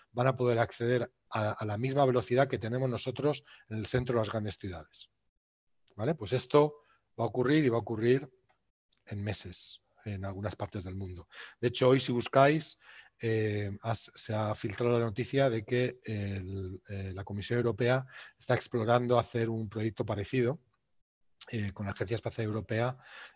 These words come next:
eh, y financiado por, por fondos de, de desarrollo, porque, bueno, de alguna forma el que, eh, bueno, puede ser un riesgo, ¿no? Que esto esté en manos de, de una o dos empresas privadas.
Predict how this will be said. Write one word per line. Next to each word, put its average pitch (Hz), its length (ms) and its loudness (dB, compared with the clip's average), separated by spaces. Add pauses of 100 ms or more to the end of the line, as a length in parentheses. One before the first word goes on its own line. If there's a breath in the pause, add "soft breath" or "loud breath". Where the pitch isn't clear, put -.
eh, 101 260 -4
y 92 40 -4
financiado 101 520 -4
por, 87 540 -10
por - 180 -10
fondos 104 500 -4
de, 98 300 -6
de 92 160 -10
desarrollo, 113 520 0
porque, 127 440 2 (340 loud breath)
bueno, 113 180 2
de 104 60 -4
alguna 104 220 -4
forma 117 440 2
el 101 200 -2
que, 98 560 -6 (640 loud breath)
eh, 98 100 -8
bueno, 104 240 -10
puede 104 180 -8
ser 104 160 -8
un 95 80 -8
riesgo, 95 360 -4
¿no? 147 140 -2
Que 113 80 -8
esto - 160 -12
esté - 140 -10
en 98 80 -6
manos 101 340 -4
de, 92 400 -8
de 95 160 -10
una 104 220 -8
o 92 140 -10
dos 95 140 -12
empresas - 380 -16
privadas. - 540 -16